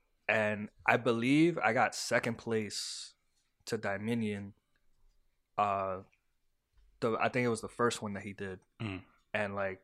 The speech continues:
Speaker 1: they saw me afterwards, like, how sad I was
Speaker 2: Mm-hmm.
Speaker 1: completely.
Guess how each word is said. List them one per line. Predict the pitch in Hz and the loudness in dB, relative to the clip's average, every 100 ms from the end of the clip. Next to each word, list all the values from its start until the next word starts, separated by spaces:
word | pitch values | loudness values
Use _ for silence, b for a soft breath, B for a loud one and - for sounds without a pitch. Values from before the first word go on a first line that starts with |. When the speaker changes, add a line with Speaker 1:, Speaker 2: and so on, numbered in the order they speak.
| _ - | _ 2
Speaker 1:
they | 139 | 4
saw | - 143 143 | 6 8 8
me | 120 | 6
afterwards, | 95 120 - 139 156 160 160 - - | 4 4 4 0 0 0 -4 -14 -10
like, | 95 - | -10 0
how | 107 | 0
sad | - 110 113 120 | 2 2 4 4
I | |
was | 123 127 131 | 4 2 0
Speaker 2:
Mm-hmm. | |
Speaker 1:
completely. | - 95 127 135 156 | -6 -2 -2 -2 -6